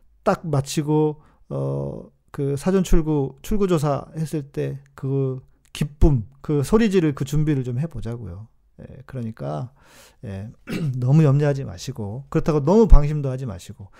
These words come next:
그래서 제가 말씀드리잖아요. 주변에 전도하자고, 한 명씩. 예, 그렇게 하시면 좋은 결과가 있지 않을까 싶습니다. 생각해보면요. 내가 대통령 지지하고 민주당 지지한다고 해서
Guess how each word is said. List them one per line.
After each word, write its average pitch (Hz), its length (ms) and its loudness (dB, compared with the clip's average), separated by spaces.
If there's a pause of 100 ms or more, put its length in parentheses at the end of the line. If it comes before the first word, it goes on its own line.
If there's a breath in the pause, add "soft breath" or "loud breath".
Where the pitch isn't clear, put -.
(160 loud breath)
그래서 190 200 2
제가 180 100 4
말씀드리잖아요. 151 560 -2
주변에 139 280 -2
전도하자고, 135 600 -2
한 117 80 -10
명씩. 113 320 -10 (380)
예, 95 160 -16 (380 loud breath)
그렇게 127 260 -8
하시면 156 480 -2 (340 loud breath)
좋은 135 280 0
결과가 127 360 -6
있지 117 200 -14
않을까 131 300 -12
싶습니다. 135 540 -14 (260 loud breath)
생각해보면요. 151 1160 -2 (1600 loud breath)
내가 165 160 2
대통령 170 460 6
지지하고 143 580 2
민주당 147 460 0
지지한다고 147 560 -2
해서 123 180 -4